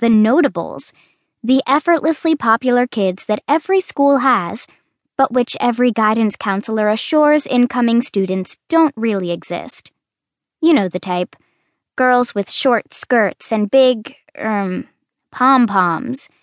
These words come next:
and athletic guys who drool over the aforementioned girl skirts. Kenzie's overnight sensation status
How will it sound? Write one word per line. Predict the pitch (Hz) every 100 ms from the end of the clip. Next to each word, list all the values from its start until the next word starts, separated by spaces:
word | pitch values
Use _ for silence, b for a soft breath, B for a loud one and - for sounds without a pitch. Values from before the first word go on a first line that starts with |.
| _ _ _ _
and | 294 285
athletic | 302 294 311 320 294
guys | 277 269 208 202
who | -
drool | 277 220 247 262 202
over | 190 190
the | 190
aforementioned | 185 - 214 214 196 180 185 175
girl | 208 190
skirts. | - - 196 180 - - - _ _ _ _ _ _ _ _ _ _ _ _ _ _ _ _ _ _
Kenzie's | - 262 269 277 277
overnight | 233 220 247 226 -
sensation | - 220 - 196 196 226
status | 226 - 233 233 247